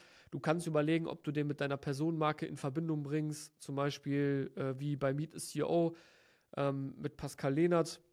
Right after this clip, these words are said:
Das kannst du machen, musst du aber nicht. Das heißt, hier ist Kreativität freien Lauf gelassen. Ich finde, so ein Name sollte kurz, knackig und gut aussprechbar sein.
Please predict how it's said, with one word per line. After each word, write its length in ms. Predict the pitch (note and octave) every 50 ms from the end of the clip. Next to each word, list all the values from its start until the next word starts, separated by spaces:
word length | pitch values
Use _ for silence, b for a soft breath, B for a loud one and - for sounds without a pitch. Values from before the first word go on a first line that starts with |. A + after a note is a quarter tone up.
| _
Das 160 | - - -
kannst 300 | - - D3 D#3 D3+ -
du 60 | - C#3
machen, 400 | C#3+ D#3 D#3 - D#3+ D#3 D#3 - -
musst 340 | C#3+ C#3+ D3+ D#3 D#3 - -
du 60 | D3
aber 180 | D3 C#3+ C#3+
nicht. 320 | C3+ C#3+ D3 D3 - - -
Das 140 | C3+ - C#3+
heißt, 220 | C#3 C#3+ C#3 -
hier 180 | - - D3+ D3+
ist 200 | D3 D3+ - -
Kreativität 720 | - - C#3+ D3 - - C#3+ C3+ C3+ C3 - D3+ C#3 -
freien 320 | - - D3 C#3 C3+ C3+
Lauf 280 | C#3 D3+ E3+ E3 - -
gelassen. 500 | D3+ D3 D#3 D3+ D3+ - D#3 D3+ D3 C#3 _ _ _ _ _ _ _ _ _ _ _ _ _ _ _ -
Ich 160 | - D#3 -
finde, 220 | - F3 E3 D#3+ D#3
so 120 | C3+ C#3+
ein 60 | C#3+
Name 240 | C#3 C#3+ C#3+ D3 D3
sollte 220 | C3+ C#3+ C3 C#3+
kurz, 340 | - - - D3+ - - -
knackig 400 | - - D3 C#3+ - D3+ C#3 -
und 100 | C#3 B2+
gut 120 | C3 C3+ B2+
aussprechbar 560 | - B2+ B2+ - - - B2+ - - - A2+
sein. 180 | - - -